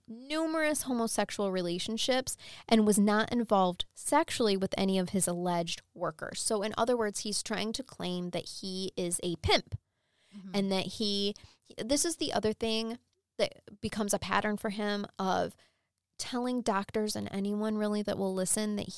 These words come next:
Speaker 1: he is a real big top dog in the underbelly of society. Like, he always wanted to be a member of a bike gang. That was, like, a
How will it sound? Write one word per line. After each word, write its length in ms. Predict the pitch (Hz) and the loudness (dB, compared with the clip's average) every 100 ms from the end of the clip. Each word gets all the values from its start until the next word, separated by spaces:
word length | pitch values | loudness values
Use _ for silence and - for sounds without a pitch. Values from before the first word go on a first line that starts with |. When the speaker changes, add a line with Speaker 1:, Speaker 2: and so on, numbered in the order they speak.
| - | -6
Speaker 1:
he 420 | 220 214 214 220 - - _ _ - | -2 0 0 -4 -8 -20 _ _ 0
is 160 | 208 | 2
a 100 | 190 | 2
real 400 | 175 175 185 180 175 | -2 -2 0 0 2
big 300 | 185 175 - | 0 -2 -4
top 320 | 190 175 180 | -6 -6 -2
dog 380 | 175 170 170 - | 0 2 0 -2
in 180 | 185 | -2
the 120 | 175 - 165 | -2 -2 -2
underbelly 600 | 165 151 151 160 160 - | 0 0 2 2 2 2
of 80 | |
society. 720 | - 190 - 101 101 - - - - | 2 2 2 2 -2 -2 -8 -10 -8
Like, 140 | 185 | -6
he 440 | - - 202 190 180 - | -6 -6 -4 -4 -4 2
always 460 | 214 233 247 262 247 | 8 10 8 4 2
wanted 260 | 214 208 - | 2 0 0
to 120 | 190 | -2
be 180 | 180 180 | 0 0
a 80 | |
member 400 | 190 170 175 185 | 0 0 0 0
of 180 | 185 180 | 0 -2
a 60 | 160 | -2
bike 300 | - 165 - | -2 -6 -4
gang. 300 | 262 285 339 - | -4 -2 -2 -4
That 180 | 208 143 | 2 4
was, 180 | 202 190 | 4 0
like, 180 | 202 | -2
a 100 | - | -4